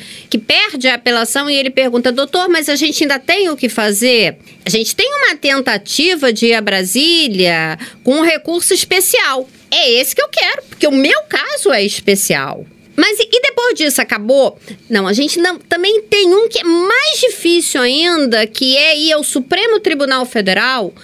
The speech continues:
mas aí é com recurso extraordinário. Tá aí, é, pra mim, o meu caso é extraordinário, porque pra gente, o nosso caso,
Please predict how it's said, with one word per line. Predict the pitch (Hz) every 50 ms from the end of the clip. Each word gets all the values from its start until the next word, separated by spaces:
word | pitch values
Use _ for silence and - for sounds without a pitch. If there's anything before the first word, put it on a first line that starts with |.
| - - -
mas | 220 240 277 277 262
aí | 294 277 269 285 311
é | 311 311
com | 311 - - 311 320
recurso | 311 302 330 302 311 - 330 359 370 - - - 330
extraordinário. | 330 330 - - 359 349 349 339 339 - 508 539 466 415 427 - - _ - - - -
Tá | 285
aí, | 370 523 605 640 679 719 - - 381
é, | 392
pra | - - 571 605 659 605 554
mim, | 571 605 622 587 539 453 392
o | 381
meu | 392 440 523 587 605 587 605
caso | - 440 440 453 415 466 415 427
é | 392 403
extraordinário, | 415 - - - 370 381 392 381 403 370 349 349 349 349
porque | - - - 466
pra | 466 - - 554 605 622
gente, | - - 320 311 381 480 539 494 - -
o | 370 330
nosso | 302 294 302 359 480 571 554 - - -
caso, | - - 285 294 392 466 480 427 - -